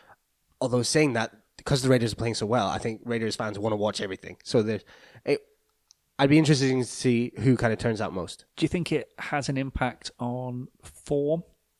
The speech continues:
Speaker 2: Does, do we kind of negate what's happened and treat this as a different game? 'Cause that's sometimes happened at Wembley, isn't it? That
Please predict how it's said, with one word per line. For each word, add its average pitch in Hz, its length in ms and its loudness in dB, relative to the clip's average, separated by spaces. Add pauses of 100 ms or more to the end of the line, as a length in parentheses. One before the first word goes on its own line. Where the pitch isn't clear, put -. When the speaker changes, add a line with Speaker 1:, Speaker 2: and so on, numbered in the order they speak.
Speaker 2:
Does, 135 160 2
do 131 200 -4
we 123 80 -2
kind 117 260 -2
of 107 240 -6
negate 117 560 -2
what's - 220 -4
happened 123 340 -4
and 104 100 -8
treat 117 280 -6
this - 160 -6
as 95 80 -8
a 98 40 -12
different 123 200 -8
game? 123 180 -2
'Cause - 80 -10
that's - 160 -6
sometimes 175 540 -2
happened 135 320 -4
at 123 100 -4
Wembley, 127 380 -2
isn't 117 200 -4
it? 98 180 -6
That 110 220 0